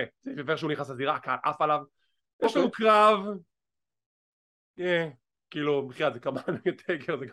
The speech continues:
Speaker 1: ככה לא כזה.
Speaker 2: זה קרב טייקר טיפוסי,
Speaker 1: Thank
Speaker 2: מול
Speaker 1: you.
Speaker 2: יריב של, של אותה התקופה. למרות שאני מחבב את קמאלה שוב, לא יצא פה איזה
Speaker 1: לא משהו רע נגד קמאלה, אבל בוא, בוא, בוא,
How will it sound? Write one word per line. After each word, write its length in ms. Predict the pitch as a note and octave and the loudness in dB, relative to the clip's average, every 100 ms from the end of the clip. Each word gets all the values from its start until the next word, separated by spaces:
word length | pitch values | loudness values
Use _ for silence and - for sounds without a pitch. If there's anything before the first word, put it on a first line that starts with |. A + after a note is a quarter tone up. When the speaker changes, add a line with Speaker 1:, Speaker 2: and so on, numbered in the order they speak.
| - | -8
Speaker 1:
ככה 180 | D#3 D3+ | -4 -2
לא 100 | C#3 | -2
כזה. 280 | - C3 C3 | -4 -2 -2
Speaker 2:
זה 60 | - - | -2 -4
קרב 440 | G3 A3+ C4+ D4 B3 - | -2 4 6 4 2 -2
טייקר 480 | A#3+ A#3+ A#3 A#3+ A3 | 2 2 0 -4 -4
טיפוסי, 920 | - - G3 - - A#3+ A3+ A3+ A3 G3 | -8 -10 -10 -10 -8 -4 -2 -2 -2 0
Speaker 1:
Thank 280 | F3+ F3+ F3+ | 2 2 0
Speaker 2:
מול 180 | F#3 F#3 | 2 2
Speaker 1:
you. 560 | F#3 F#3+ F#3 D3+ A2+ - _ | 4 6 6 4 0 -8 _
Speaker 2:
יריב 520 | F#3+ F#3 F#3 A3+ F#3+ | 8 8 6 0 0
של, 280 | E3 G3+ F3+ F3+ F3 | 0 6 8 8 6
של 180 | E3+ E3+ | 4 0
אותה 260 | E3+ G3 F#3 | 0 2 2
התקופה. 560 | F#3 - F3 - D3+ A#2+ - _ _ - | 0 0 0 2 2 2 -4 _ _ -2
למרות 320 | E3+ F#3+ C4 | 4 6 6
שאני 180 | C#4 A#3+ | 6 2
מחבב 380 | G#3 F#3+ G#3 A3 | 4 4 4 2
את 60 | - | 0
קמאלה 340 | G3 G3+ G3+ | 0 0 0
שוב, 340 | - B3 D#3+ A#2+ _ _ | -4 -6 -6 -8 _ _
לא 140 | E3 | 2
יצא 160 | G#3+ G3+ | 4 2
פה 120 | G3 | 2
איזה 300 | D#3 D#3+ D3 E3+ | 0 0 0 4
Speaker 1:
לא 260 | E4 G4+ | 6 6
משהו 200 | F#4+ F#4+ | 6 4
רע 80 | F#4+ | 4
נגד 240 | G4 G4+ | 4 4
קמאלה, 340 | F4+ F4+ G4 F4 | 2 4 4 4
אבל 120 | A#3 | 4
בוא, 160 | A#3 A#3+ | 4 4
בוא, 160 | B3 | 2
בוא, 140 | A3+ | 0